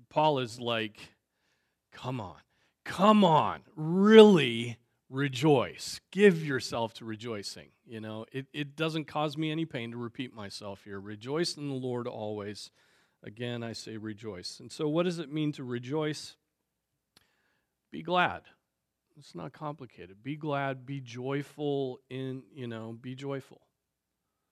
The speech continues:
And express that joy as well. To the Lord, to others,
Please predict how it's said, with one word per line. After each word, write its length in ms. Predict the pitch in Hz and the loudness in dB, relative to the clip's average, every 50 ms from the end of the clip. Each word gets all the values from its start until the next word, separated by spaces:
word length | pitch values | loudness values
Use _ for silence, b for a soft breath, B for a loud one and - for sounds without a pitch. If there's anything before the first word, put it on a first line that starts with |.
| _ _ _ _ _ _ _ _ _ _ _ _ _ | _ _ _ _ _ _ _ _ _ _ _ _ _
And 400 | - 123 120 123 120 113 113 113 - - - - - _ _ _ _ _ _ _ _ _ _ _ _ _ _ _ _ _ _ _ _ _ _ _ _ _ _ _ _ _ _ _ _ _ _ _ _ _ _ _ _ _ _ _ _ _ _ _ _ | -12 -10 -10 -8 -8 -10 -10 -12 -14 -16 -16 -18 -20 _ _ _ _ _ _ _ _ _ _ _ _ _ _ _ _ _ _ _ _ _ _ _ _ _ _ _ _ _ _ _ _ _ _ _ _ _ _ _ _ _ _ _ _ _ _ _ _
express 840 | 143 127 120 - - - - - _ _ 151 139 139 131 - - - - | -12 -10 -10 -14 -18 -18 -20 -20 _ _ -10 -8 -8 -8 -10 -14 -16 -16
that 260 | 113 104 92 - - _ | -14 -14 -14 -14 -16 _
joy 320 | - - 113 98 90 - - - _ _ _ _ _ _ _ _ _ _ _ _ _ _ _ _ 117 | -20 -20 -20 -20 -20 -20 -20 -20 _ _ _ _ _ _ _ _ _ _ _ _ _ _ _ _ -20
as 120 | 107 - - | -20 -20 -20
well. 280 | 110 98 87 - - _ _ _ _ _ _ _ _ _ _ _ _ _ _ _ _ _ _ _ _ _ _ _ _ _ _ _ _ _ _ _ _ _ _ | -20 -20 -20 -20 -20 _ _ _ _ _ _ _ _ _ _ _ _ _ _ _ _ _ _ _ _ _ _ _ _ _ _ _ _ _ _ _ _ _ _
To 120 | - - 135 | -12 -12 -8
the 120 | 123 131 | -8 -8
Lord, 580 | 123 123 127 131 131 131 127 127 127 127 117 - | -8 -6 -6 -6 -4 -4 -4 -4 -6 -6 -10 -14
to 220 | - - 120 120 113 | -14 -12 -10 -8 -8
others, 720 | 113 110 113 107 104 104 101 - - - - - - - | -8 -8 -10 -12 -12 -12 -12 -14 -16 -16 -18 -20 -20 -20